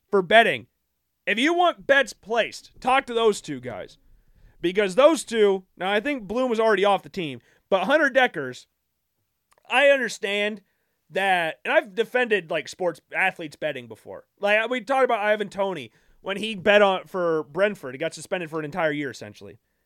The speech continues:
Not when he, not officially, like, for the season. It's just half a season. He's suspended until January. And with all this betting sponsorships everywhere, I feel like it's a little harsh for that.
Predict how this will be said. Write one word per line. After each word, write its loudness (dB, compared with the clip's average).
Not 0
when 0
he, -6
not -2
officially, -2
like, -4
for -6
the -8
season. -10
It's -10
just -6
half -2
a -12
season. -8
He's -8
suspended -10
until -8
January. -8
And -4
with 2
all 4
this 0
betting 0
sponsorships -2
everywhere, 2
I 2
feel 0
like 0
it's -14
a -6
little -4
harsh -2
for -6
that. 2